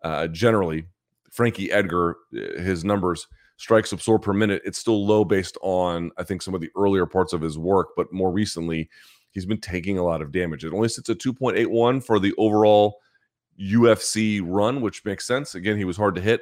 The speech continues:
uh, in, in the early portions of his career. That is no longer the case. Listen, I'm not even saying that retirement is, uh, a requirement. I don't, I don't, and I'm trying to rhyme. I'm just saying I don't think that that's necessarily what we're looking for here.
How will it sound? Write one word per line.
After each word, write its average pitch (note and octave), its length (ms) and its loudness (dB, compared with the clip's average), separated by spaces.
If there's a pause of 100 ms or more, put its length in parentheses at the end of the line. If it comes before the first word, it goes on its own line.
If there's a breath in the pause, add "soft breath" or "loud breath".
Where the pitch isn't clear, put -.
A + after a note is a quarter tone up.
(160)
uh, F2+ 280 0
in, F2+ 180 -6
in F#2 100 -6
the E2+ 80 -8
early F#2+ 200 -4
portions F2+ 340 -4
of E2 80 -4
his E2 120 -6
career. G2+ 320 0 (720 soft breath)
That A2+ 140 4
is G2+ 140 2
no G#2+ 120 4
longer G2+ 260 0
the F2+ 80 -6
case. F#2+ 260 -6
Listen, A2+ 280 -2
I'm C#3 120 2
not D#3+ 180 4
even A#2+ 240 4
saying G#2+ 460 2
that - 120 -2
retirement F2+ 720 -2 (1200)
is, F#2 600 0
uh, E2+ 180 0 (100)
a F#2 60 2
requirement. E2 720 0
I C#2 40 -8
don't, G2 200 -4
I G#2 60 0
don't, G#2+ 160 0 (640 soft breath)
and G2+ 100 2
I'm G2+ 120 0
trying F#2+ 160 -2
to E2+ 40 -2
rhyme. F#2 300 2
I'm F2 140 -4
just F#2+ 180 -8
saying G#2 140 -2
I G2+ 40 -2
don't G2+ 160 -4
think A#2 140 -4
that G#2 120 -4
that's G#2 220 -2
necessarily G2+ 600 0
what F2+ 180 -4
we're E2+ 160 -2
looking G2 340 -4
for D#2+ 240 -6
here. D#2 300 -6